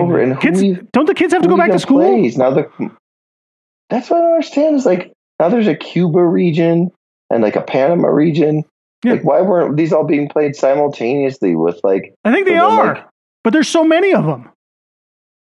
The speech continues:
Speaker 2: 'Cause there's, like, a mi-,
Speaker 1: Ugh.
Speaker 2: there's, like, a hundred U S A s-, teams that play against each other, and they, they're all s-, uh, you know, single elimination games.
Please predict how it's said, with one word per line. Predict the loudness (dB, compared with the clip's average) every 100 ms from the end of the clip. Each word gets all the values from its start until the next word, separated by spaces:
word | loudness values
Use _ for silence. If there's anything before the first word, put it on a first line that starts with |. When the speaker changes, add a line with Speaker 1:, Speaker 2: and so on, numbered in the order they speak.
| _
Speaker 2:
'Cause | -2 0
there's, | 2
like, | 2
a | 2
mi-, | 2 2
Speaker 1:
Ugh. |
Speaker 2:
there's, | 2 2
like, | 2
a | 2
hundred | 2 2 0 -2 -8 0
U | 4 4
S | 2 2
A | 0
s-, | 0 -6 -16 -10
teams | -2 0 0 -2
that | -2
play | 0 0 0
against | -2 -4
each | -6
other, | -2 0
and | 0
they, | 0
they're | -2 -2
all | 0
s-, | -2
uh, | -4 -4 -6 _ -2
you | 0
know, | 0 -4
single | -2 0 2
elimination | 0 0 -2 -2 -8
games. | -10 -16